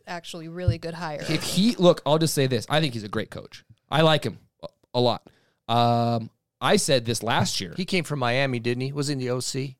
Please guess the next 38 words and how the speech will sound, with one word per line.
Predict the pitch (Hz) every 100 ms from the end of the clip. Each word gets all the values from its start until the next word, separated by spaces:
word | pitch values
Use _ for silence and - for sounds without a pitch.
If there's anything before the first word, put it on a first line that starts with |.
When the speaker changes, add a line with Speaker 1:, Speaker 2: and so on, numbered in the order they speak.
| -
Speaker 2:
I'm | 113 110
not | 110 -
sure | 95
where | 78
he | 80
came | - 90
from. | - 78 - _ _
He | - 156
Speaker 3:
Someone | 185 170 135
Speaker 2:
was |
Speaker 3:
will | 170
Speaker 2:
putting, | -
Speaker 3:
correct | 104 -
me. | 104 110 _
Speaker 2:
he | - 185
was | 185
putting | - - 185 226 220 - _ -
Arizona | 143 190 175 135 127 120 120 - _ _
on | 127 120
the | 113
right | 107 117 -
trajectory, | 131 135 120 95 90 104 _
and | 113
he | 226 277
even | 196 135
said | 196 143
he | 127
wants | 123 127 127
to | 120
be | 110
like | 113 120 98
Utah, | 90 - 87 117 _ _ _ 127
and | 135
I | 147
feel | - 160
like | 156 131
they | 127
have, | 123